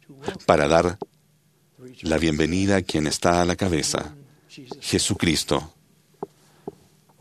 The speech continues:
Aunque esta generación se comparará en maldad a los días de Noé, cuando el Señor limpió la tierra mediante el diluvio,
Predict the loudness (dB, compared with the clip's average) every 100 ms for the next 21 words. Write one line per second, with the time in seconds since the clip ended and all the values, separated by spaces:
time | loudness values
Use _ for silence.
0 | -20 -14 -16 -14 0 2 4 2 2 2
1 | 0 2 2 0 0 0 0 -6 -12 -20
2 | _ -18 -14 -4 0 4 4 4 4 6
3 | 6 4 4 2 2 2 2 2 2 -2
4 | -6 _ _ -18 -4 0 2 2 2 4
5 | 4 2 2 2 2 -2 -8 _ _ _
6 | _ _ _ _ -20 -16 -14 -14 0 2
7 | 4 2 2 4 4 4 2 2 2 4
8 | 2 4 4 4 2 2 2 2 0 0
9 | 2 2 2 0